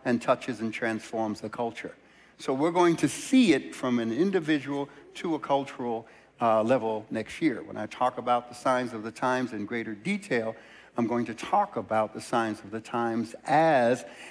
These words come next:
a manifestation of the activity of God and the activity of, of, of lawlessness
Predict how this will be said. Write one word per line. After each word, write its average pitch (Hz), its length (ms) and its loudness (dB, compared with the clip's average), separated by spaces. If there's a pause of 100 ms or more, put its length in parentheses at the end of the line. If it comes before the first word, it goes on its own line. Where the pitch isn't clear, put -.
(200)
a 123 100 4
manifestation 131 960 0
of 117 100 -8
the 117 140 0
activity 160 480 -2
of 160 160 -4
God 107 360 -2
and 120 160 -2
the 117 120 0
activity 139 640 0 (260)
of, 120 300 2 (600)
of, 117 300 2 (120)
of 113 140 -2
lawlessness 127 800 0